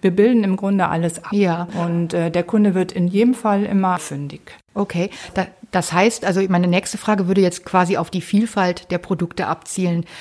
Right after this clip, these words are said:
Speaker 2: Du hast dir jetzt ja schon so ein bisschen auch die Antwort vorweggenommen. Also das heißt auch da die Vielfalt an Produkten, die eben zu einem preisgünstigeren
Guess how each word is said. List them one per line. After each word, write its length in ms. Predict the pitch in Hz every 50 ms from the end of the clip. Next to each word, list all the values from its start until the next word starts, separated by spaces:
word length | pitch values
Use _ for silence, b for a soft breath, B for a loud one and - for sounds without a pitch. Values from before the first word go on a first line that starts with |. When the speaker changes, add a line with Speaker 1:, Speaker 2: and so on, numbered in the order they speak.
| B B B -
Speaker 2:
Du 240 | - 185 175 170 156
hast 160 | 180 - -
dir 60 | 208
jetzt 160 | 180 180 -
ja 80 | 185 170
schon 180 | - 190 190
so 60 | 175 180
ein 80 | 165
bisschen 340 | 180 214 214 - 220 208 175
auch 220 | 165 185 175 -
die 160 | 170 185 170 151
Antwort 480 | 175 190 - - 185 185 180 - B B B B B B
vorweggenommen. 640 | 202 185 170 180 196 - 233 220 220 214 214 220 170
Also 160 | 180 180 180
das 180 | 180 170 - 170
heißt 260 | 185 196 - - -
auch 140 | 170 165 -
da 300 | - 170 160 175 185 190
die 80 | 160
Vielfalt 640 | - - 185 185 226 220 - 226 208 202 202 - -
an 200 | 175 185 196 190 -
Produkten, 560 | - 202 170 175 196 190 - - - 202 180
die 180 | 165 185 165 175
eben 460 | 185 180 170 175 170 170 170 208 196
zu 160 | - - -
einem 160 | 202 180 175 170
preisgünstigeren 1040 | - - 175 175 175 - - 190 175 170 - 190 165 175 - 170 175 160 160